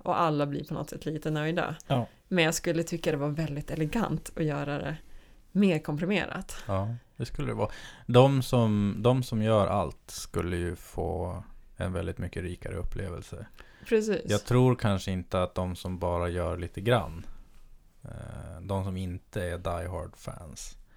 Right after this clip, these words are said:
Speaker 2: Jag tror kanske inte att de reflekterar så mycket över det här.
Speaker 1: Så kan det också vara. Det kan ju också vara så här, alltså jag menar, nu är det ju väldigt få som tar del av allt, men det är ju också för att det finns så mycket.
Speaker 2: Ja.
Speaker 1: Skulle det vara mycket mindre,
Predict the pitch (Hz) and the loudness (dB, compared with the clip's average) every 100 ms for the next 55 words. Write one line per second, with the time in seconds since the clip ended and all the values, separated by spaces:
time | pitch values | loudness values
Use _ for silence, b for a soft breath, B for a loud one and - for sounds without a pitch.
0 | b b b - 104 104 - 98 - - | b b b -8 -4 -2 -4 -10 -10 -14
1 | - - 82 - 98 104 110 - - - | -14 -12 -12 -12 -10 -6 -6 -8 -14 -14
2 | - - 104 - - b b b b b | -14 -16 -16 -18 -20 b b b b b
3 | _ _ - 175 160 170 170 - 196 175 | _ _ -10 -8 -6 -6 -8 -8 -8 -6
4 | 175 185 B B - 208 247 220 - - | -8 -10 B B -4 0 2 2 -2 -6
5 | - 247 247 226 226 - 202 214 214 202 | -4 2 2 2 -2 -2 -2 -2 0 -2
6 | 180 - _ _ 202 226 220 233 202 165 | -2 -8 _ _ -2 2 2 4 4 4
7 | 147 - 165 156 190 185 151 147 147 143 | 2 -4 -8 -6 -6 -4 -2 -2 -2 -4
8 | - 151 175 170 190 202 - 165 160 180 | -4 -6 -2 -2 0 -2 -4 -8 -8 -6
9 | 247 226 160 - 202 - - - B B | -2 -2 -2 -6 -10 -10 -16 -16 B B
10 | 95 95 170 165 165 185 262 208 156 175 | -2 0 2 2 2 2 4 4 0 0
11 | 180 233 202 - - | 0 2 2 0 -4